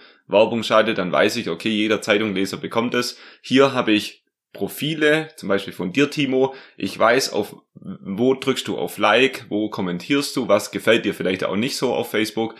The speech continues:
Und so kann ich dir praktisch deine individuelle Werbung zuspielen. Das Ganze lohnt sich auch. Facebook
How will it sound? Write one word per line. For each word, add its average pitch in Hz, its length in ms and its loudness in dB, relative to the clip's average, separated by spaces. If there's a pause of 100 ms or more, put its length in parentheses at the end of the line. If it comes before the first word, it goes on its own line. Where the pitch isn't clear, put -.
(220)
Und 92 160 -10
so 107 140 -4
kann 107 160 -2
ich 95 140 -6
dir 117 160 -2
praktisch 101 380 -2
deine 107 300 2
individuelle 104 680 2
Werbung 95 440 2
zuspielen. 92 680 -6 (180)
Das - 160 -6
Ganze 123 260 2
lohnt 147 260 2
sich 151 200 0
auch. 143 260 0
Facebook 123 480 0